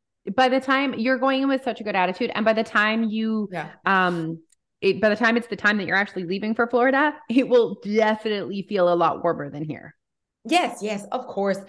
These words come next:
Speaker 2: And again, it's more the vacation piece. Like, I, for me, it's like that, like, less pressure. Like, I am on vacation. I am somewhere with the
Speaker 1: Yeah.
Speaker 2: kids and just, like, yeah. So I'm really excited. We're doing two, one day in Disney.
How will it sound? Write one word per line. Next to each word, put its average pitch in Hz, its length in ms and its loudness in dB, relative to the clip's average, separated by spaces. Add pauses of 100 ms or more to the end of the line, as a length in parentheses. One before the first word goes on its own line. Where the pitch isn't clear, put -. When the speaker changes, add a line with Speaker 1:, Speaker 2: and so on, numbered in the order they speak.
(320)
Speaker 2:
And 226 120 -4
again, 302 240 2
it's 247 120 -4
more 240 160 0
the 311 120 -2
vacation 254 500 -6
piece. 294 320 -6
Like, 233 160 -4
I, 196 320 -2 (140)
for 226 180 -4
me, 247 260 -6
it's 240 140 -8
like 202 200 -2
that, 190 200 0
like, 180 160 -4
less 202 300 -2
pressure. 220 360 -4
Like, 185 220 -4
I 180 120 0
am 185 140 -2
on 180 120 -4
vacation. 214 420 -6
I 190 120 -4
am 180 100 -8
somewhere 190 260 -8
with 185 100 -8
the 196 100 -12
Speaker 1:
Yeah. 247 120 0
Speaker 2:
kids 240 160 -4
and 208 100 -10
just, 196 120 -10
like, 214 200 -10
yeah. 254 180 -6 (180)
So 240 140 0
I'm 220 140 0
really 240 160 0
excited. 254 320 -2
We're 214 120 -6
doing 208 180 -6
two, - 160 -12
one 220 200 -4
day 254 220 -4
in 240 120 -10
Disney. 240 400 -8